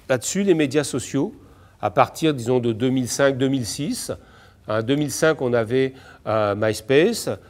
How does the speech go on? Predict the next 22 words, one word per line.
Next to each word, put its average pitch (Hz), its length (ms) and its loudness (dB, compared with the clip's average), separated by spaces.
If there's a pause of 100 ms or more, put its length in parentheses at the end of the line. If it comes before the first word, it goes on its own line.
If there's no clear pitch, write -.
(220)
Deux 117 260 0
mille 147 200 -2
six, 160 560 -6
euh, 120 160 4
deux 117 180 0
mille 135 200 2
sept, - 500 0 (540)
euh, 107 220 2
on 110 200 0
a 117 160 4
co-, 123 460 -8 (240)
cohabitation 139 760 2
MySpace, 131 680 0 (260)
Facebook, 123 680 0 (120)
puis 139 300 -4
Facebook 123 420 -2
qui - 140 -10
va 113 120 0
gagner, 113 440 -2 (680)
euh, 101 760 -4 (140)
avec 127 360 2
des, 123 500 2